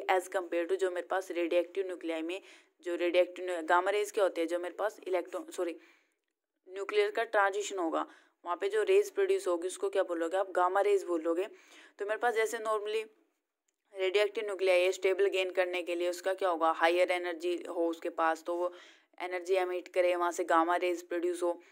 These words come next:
तो मेरे पास क्या होगा, जो वहाँ से रेडियोएक्टिव की फॉर्म में गामा रेज प्रोड्यूस होंगी और जो बीटाट्रॉन से प्रोड्यूस होंगी, बीटाट्रॉन वालों की एनर्जी क्या होगी, हाई होगी, is about three hundred mega electron volt। तो मेरे पास जो न्यूक्लियर जो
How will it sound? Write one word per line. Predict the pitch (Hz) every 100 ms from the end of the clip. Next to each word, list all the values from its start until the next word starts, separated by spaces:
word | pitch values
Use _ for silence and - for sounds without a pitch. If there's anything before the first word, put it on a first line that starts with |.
| _ -
तो | 208
मेरे | 226
पास | 254 254
क्या | 247
होगा, | 226 226
जो | 226
वहाँ | 226 202 196
से | 196 233
रेडियोएक्टिव | 196 196 214 214 -
की | -
फॉर्म | 220 214
में | 202 190
गामा | 180 185
रेज | 202 202
प्रोड्यूस | 202 196 202 202
होंगी | 190 208
और | 214 190
जो | 208
बीटाट्रॉन | 190 185 208 208 208 190
से | 196
प्रोड्यूस | - 175 180 175
होंगी, | 170 196 - - - _
बीटाट्रॉन | 202 226 240 220
वालों | 202 190 180
की | 185
एनर्जी | 185 175 160 170
क्या | 165
होगी, | 160 165
हाई | - 196 202
होगी, | 165 170
is | 170
about | 170 185 220 - _ _ _
three | 233 226
hundred | 175 170 185 175
mega | 151 165
electron | 165 147 180 196
volt। | 202 156 - - - -
तो |
मेरे | 180
पास | 170 196
जो | 202 196 185
न्यूक्लियर | 185 180 185 185
जो | 180 185 180 -